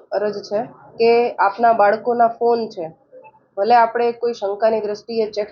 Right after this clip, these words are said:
કરવા કે એવું નથી કહેતી, પણ at least આપણા બાળકોની પ્રવૃત્તિઓ શું છે,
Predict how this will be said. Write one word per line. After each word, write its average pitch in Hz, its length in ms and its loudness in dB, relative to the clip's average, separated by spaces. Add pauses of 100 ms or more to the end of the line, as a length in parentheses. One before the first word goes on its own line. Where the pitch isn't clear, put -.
કરવા 220 280 0
કે 220 120 -6
એવું 214 220 0
નથી 214 220 -2
કહેતી, 220 380 -4 (360)
પણ 214 140 -2
at 208 60 -2
least 254 260 -4 (140)
આપણા 240 300 2
બાળકોની 247 640 0
પ્રવૃત્તિઓ 262 600 -2
શું 254 280 -2
છે, 196 260 -4